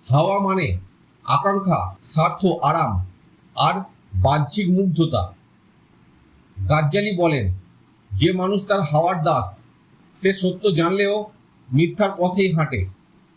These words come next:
কারণ হাওয়া যুক্তিকে হার মানায়। দার্শনিক দৃষ্টিকোণ, সত্য সমান নৈতিক উপলব্ধি, হাওয়া সমান প্রবৃত্তিগত তাড়না। দুয়ের মধ্যে দ্বন্দ্বে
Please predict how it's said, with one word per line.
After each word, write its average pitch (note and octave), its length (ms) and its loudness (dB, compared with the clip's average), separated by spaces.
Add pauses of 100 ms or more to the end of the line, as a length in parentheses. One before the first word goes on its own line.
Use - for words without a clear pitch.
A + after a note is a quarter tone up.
(120)
কারণ F#3+ 280 0
হাওয়া E3+ 320 2
যুক্তিকে F#3+ 680 -2 (320)
হার F3+ 180 2
মানায়। C3 320 0 (1500)
দার্শনিক F#3+ 520 0
দৃষ্টিকোণ, E3 500 0 (840)
সত্য F#3 440 -2
সমান G#3 420 0 (340)
নৈতিক F#3 420 0
উপলব্ধি, D#3+ 520 0 (720)
হাওয়া F3 220 2
সমান G#3 420 0 (560)
প্রবৃত্তিগত G3+ 840 0
তাড়না। D#3 440 0 (1200)
দুয়ের G3 300 2
মধ্যে G3+ 360 0
দ্বন্দ্বে E3 580 0